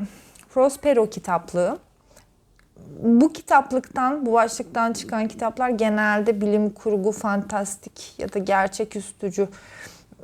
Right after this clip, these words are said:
unsurlar içeren kitaplar oluyor. O tür kitaplarını bu başlık altında yayınlıyorlar.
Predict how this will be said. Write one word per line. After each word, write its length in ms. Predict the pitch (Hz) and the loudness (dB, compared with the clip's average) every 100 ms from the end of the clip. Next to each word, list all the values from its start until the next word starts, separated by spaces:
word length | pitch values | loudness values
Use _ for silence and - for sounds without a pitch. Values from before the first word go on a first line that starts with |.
| - - | -10 2
unsurlar 600 | 226 220 233 208 202 - | 2 4 2 4 4 2
içeren 480 | 180 196 175 170 | -4 -4 -2 -2
kitaplar 460 | 170 - 160 - 165 | -4 -6 -8 -6 -6
oluyor. 500 | - 160 - 202 254 - | -6 -6 -4 -4 -4 -2
O 140 | 226 | -2
tür 160 | - 202 | -2 -6
kitaplarını 520 | - 214 - 220 226 | -2 0 0 0 0
bu 120 | 208 | 4
başlık 360 | 190 185 - 180 | 2 2 -6 -6
altında 420 | 170 170 180 175 | -6 -6 -6 -4
yayınlıyorlar. 680 | 170 170 170 165 160 233 | -2 -2 -4 -6 -8 -8